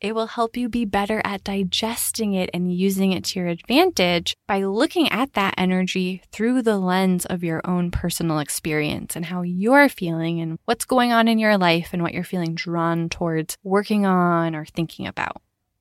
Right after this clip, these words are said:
If you are a more advanced astrology researcher, student, fan, you can also look at your own chart and see if you have any planets in the zodiac sign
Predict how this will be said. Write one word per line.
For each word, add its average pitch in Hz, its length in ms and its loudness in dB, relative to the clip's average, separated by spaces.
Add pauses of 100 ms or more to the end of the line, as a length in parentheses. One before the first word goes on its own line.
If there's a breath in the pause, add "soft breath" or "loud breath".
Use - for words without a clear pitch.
If 285 220 -2
you 294 220 -2
are 233 200 2
a 233 180 0
more 233 200 -2
advanced 233 720 2
astrology 277 1080 2
researcher, 285 720 2
student, 285 840 2
fan, 285 600 0 (260)
you 269 40 -6
can 262 120 0
also 269 320 2
look 262 200 -2
at 220 140 -2
your 190 220 -2
own 254 280 2
chart 196 640 -2
and 196 220 0
see 294 540 -2
if 240 140 -6
you 233 120 0
have 202 200 -6
any 190 260 -2
planets 220 840 -4 (120)
in 277 320 4
the 262 120 4
zodiac 190 580 0
sign 170 500 -2